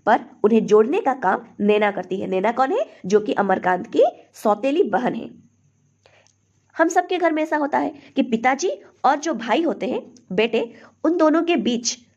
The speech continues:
स्नेह प्रेम का भाव तो होता है, लेकिन बातचीत कम होती है। और हर घर में आप देखिए, उस बातचीत का माध्यम बहन या माता बनती है।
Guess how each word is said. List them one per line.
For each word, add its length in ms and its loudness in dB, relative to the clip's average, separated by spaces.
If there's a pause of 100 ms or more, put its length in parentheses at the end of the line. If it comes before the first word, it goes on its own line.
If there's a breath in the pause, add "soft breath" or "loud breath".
स्नेह 400 2
प्रेम 280 0
का 120 -2
भाव 280 -2
तो 60 2
होता 220 0
है, 180 -4 (200 loud breath)
लेकिन 260 0
बातचीत 680 0 (100)
कम 100 4
होती 300 -6
है। 200 -20 (500 soft breath)
और 220 0
हर 160 4
घर 180 2
में 100 -2
आप 80 -2
देखिए, 520 -4 (160 loud breath)
उस 100 0
बातचीत 640 -2
का 100 2
माध्यम 500 0 (380 loud breath)
बहन 560 0
या 120 4
माता 300 2
बनती 260 -6
है। 240 -20